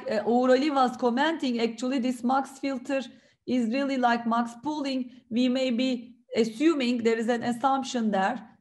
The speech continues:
is assuming that the bright, uh, signal values are the more important features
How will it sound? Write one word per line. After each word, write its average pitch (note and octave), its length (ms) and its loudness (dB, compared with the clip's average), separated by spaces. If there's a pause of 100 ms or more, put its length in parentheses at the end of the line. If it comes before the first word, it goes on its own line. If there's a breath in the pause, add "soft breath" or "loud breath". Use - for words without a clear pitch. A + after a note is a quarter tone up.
(160)
is - 240 -2
assuming B3+ 600 0
that A#3 220 0
the A#3+ 80 2
bright, B3 400 2
uh, - 500 -8
signal A3+ 480 -2
values G#3+ 580 -2
are A#3 240 4
the A3 140 0
more A#3 300 2
important G#3+ 680 0
features A3 520 -4